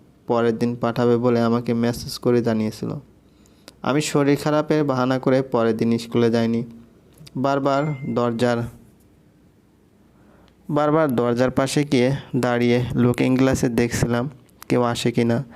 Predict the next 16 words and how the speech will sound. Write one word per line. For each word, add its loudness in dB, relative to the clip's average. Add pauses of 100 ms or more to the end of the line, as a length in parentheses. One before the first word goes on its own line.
(400)
হতাশ -2
হয়ে 2
আমি 4
রুমে 4
চলে 2
যাওয়ার 2
কিছুক্ষণ -2
পরে -2 (180)
কলিং 0
বেল 2
বেজে 2
উঠল। 0 (880)
আমি 0
দরজা 0
খুলে 0
শুধু 2